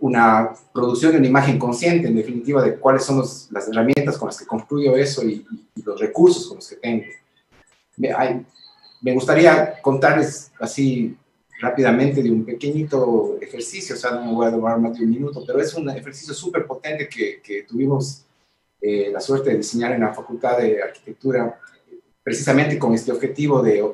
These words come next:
de, digamos, en la línea de educarles conscientemente a la producción de imágenes. Eh, y es un ejercicio que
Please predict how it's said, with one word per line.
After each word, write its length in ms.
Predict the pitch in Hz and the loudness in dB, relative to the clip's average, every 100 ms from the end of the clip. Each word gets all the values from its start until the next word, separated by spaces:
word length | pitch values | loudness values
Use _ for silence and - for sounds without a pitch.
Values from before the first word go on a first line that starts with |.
| - 107 | -6 -2
de, 480 | 107 101 101 - _ _ _ - _ - | 0 0 -4 -12 _ _ _ -20 _ -6
digamos, 380 | 117 113 - _ _ _ _ _ _ 110 | -4 -4 -6 _ _ _ _ _ _ 0
en 100 | 110 | 2
la 80 | |
línea 300 | 113 139 139 | 4 4 4
de 80 | 120 | 4
educarles 580 | 113 117 - 123 131 135 | 4 4 6 6 6 2
conscientemente 720 | 117 113 143 135 117 123 135 | -2 0 0 2 0 0 0
a 40 | 107 | -2
la 120 | - | -2
producción 340 | 113 113 131 | -6 -6 -8
de 100 | 123 | -6
imágenes. 840 | 120 123 - 127 110 110 - - 101 | -4 -4 -6 -8 -6 -8 -14 -16 -6
Eh, 500 | 101 196 190 190 190 _ _ _ _ _ - - - | -6 -6 -12 -14 -20 _ _ _ _ _ -20 -14 -2
y 100 | 143 | 0
es 60 | |
un 120 | 151 | 2
ejercicio 480 | 139 - 151 156 170 | 0 -2 -4 -2 -2
que 260 | 127 113 | 0 0